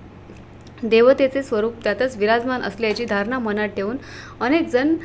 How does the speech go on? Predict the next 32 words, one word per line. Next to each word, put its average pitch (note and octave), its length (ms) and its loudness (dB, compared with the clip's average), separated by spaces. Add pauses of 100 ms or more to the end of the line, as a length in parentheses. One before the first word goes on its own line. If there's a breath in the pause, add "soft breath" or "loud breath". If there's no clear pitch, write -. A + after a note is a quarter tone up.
(300 loud breath)
नारळाची A#3+ 460 4
स्थापना A#3 440 -2
करतात, G#3+ 400 -2
आराधना G#3 440 0
करतात. G3 440 -4
अनेकांच्या C4+ 760 0
देवघरामध्ये A3 680 0
कायमस्वरूपी A#3 640 -2
कलशावर A3+ 560 0 (600 loud breath)
ही C4+ 300 2
नारळ B3 320 2
स्थापन A#3 380 -2
केला A3 300 2
जातो. G3 320 0
अनेकदा B3 420 2
नारळाला G#3+ 440 2
सतत A#3 400 -2
कलशातील A#3+ 420 -2
पाणी A3+ 320 0
मिळाल्यामुळे G#3 640 2
कोंब B3+ 340 2
फुटतो. G3+ 360 -2
अनेकदा A#3+ 400 0
हा A#3 180 0
कोंब A#3 300 0
मोठा A3 260 -2
होऊन A3+ 220 -4
त्यात A3 180 -2 (180)
चक्क G#3+ 240 -2
नारळाचं G#3+ 520 0
रोप A3+ 240 -2
उगवण्याची G#3+ 600 0